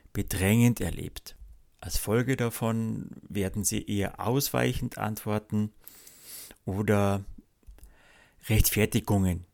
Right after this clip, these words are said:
suchen. Um dies zu, äh, umgehen, sollte man entweder die Warum-Frage ganz aus seinem Repertoire streichen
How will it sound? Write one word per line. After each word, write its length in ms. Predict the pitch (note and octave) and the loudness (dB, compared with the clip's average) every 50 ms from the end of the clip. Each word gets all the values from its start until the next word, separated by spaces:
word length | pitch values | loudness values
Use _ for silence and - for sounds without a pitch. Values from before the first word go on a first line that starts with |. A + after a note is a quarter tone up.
| _ _ | _ _
suchen. 380 | - - - - - - - - _ _ _ _ _ _ _ | -14 -14 -14 -14 -16 -18 -20 -20 _ _ _ _ _ _ _
Um 200 | A#2 F#2+ F#2+ F2+ | -10 -10 -10 -4
dies 220 | - B2 C#3 C#3 - | 0 2 2 2 2
zu, 140 | - - | 2 0
äh, 560 | - - - - - - - - F2 E2+ - - - - - | -2 -4 -6 -10 -14 -12 -6 -4 -4 -4 -4 -6 -8 -8 -4
umgehen, 500 | - G#2+ G2 F2+ G2+ G#2 A2 A#2 B2 A#2 - - _ - - - - _ _ _ | -4 -2 -2 0 2 4 4 4 4 0 -2 -10 _ -20 -20 -20 -20 _ _ _
sollte 340 | - - A2 G#2 - - G#2 | -8 -6 -4 -4 -2 -2 -2
man 200 | G2 G2 - - _ | -2 -4 -4 -4 _
entweder 560 | A2+ G#2+ B2 A#2+ - - A2 G#2 G#2 F#2+ F#2 | 2 2 2 2 0 0 0 0 0 -2 -4
die 200 | - - G2+ F#2+ | -4 -6 -8 -6
Warum-Frage 760 | G2 G2 F2 F2+ G2+ A2+ A#2 A2+ - - G#2 G2 G2+ G2 G#2 G2 | -4 -4 -4 -4 -4 -4 -4 -6 -6 -6 -4 -4 -4 -4 -6 -8
ganz 320 | - G#2 G2+ G#2+ A2 - | -6 -4 -4 -4 -4 -6
aus 200 | - G#2+ G#2+ - | -8 -8 -8 -6
seinem 220 | - G2 F#2+ G2+ | -6 -6 -6 -8
Repertoire 640 | G2 - G2+ G2 - - G2 - - - - - - | -6 -6 -8 -8 -6 -8 -10 -10 -10 -10 -10 -10 -10
streichen 720 | - - - - G2 G#2 A2+ B2+ B2+ - - A#2 A2+ A2 | -12 -12 -8 -4 0 0 2 2 2 0 0 -2 -4 -6